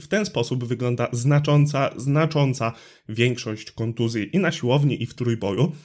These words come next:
Więc naprawdę, czasem oczywiście można sobie coś naderwać, coś może zaboleć w jakichś takich rekordach, a szczególnie kiedy podchodzimy pod ciężar, który jest dla nas nieosiągalny, ale kontuzja to nie jest coś, co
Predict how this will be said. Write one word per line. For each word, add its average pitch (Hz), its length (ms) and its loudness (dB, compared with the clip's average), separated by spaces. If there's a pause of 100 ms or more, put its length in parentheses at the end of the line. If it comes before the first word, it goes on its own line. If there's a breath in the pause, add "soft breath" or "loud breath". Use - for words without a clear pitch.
(200 loud breath)
Więc 151 320 -2
naprawdę, 147 600 2
czasem 160 300 0
oczywiście 147 400 0
można 117 220 0
sobie 117 160 -4
coś 117 220 -8
naderwać, 135 520 0
coś - 180 -10
może 117 180 -6
zaboleć 139 540 0
w 131 40 -4
jakichś 131 260 -6
takich 127 300 -6
rekordach, 127 520 -2
a - 40 -4
szczególnie 139 500 0
kiedy 123 200 -4
podchodzimy 120 440 -4
pod - 200 -12
ciężar, 127 380 0
który 110 200 -8
jest 113 120 -8
dla 117 100 -6
nas 113 200 -6
nieosiągalny, 120 600 0 (380 loud breath)
ale 156 220 0
kontuzja 175 380 0
to 156 140 -6
nie 147 100 2
jest 147 300 -2
coś, 127 360 -2
co 120 260 -2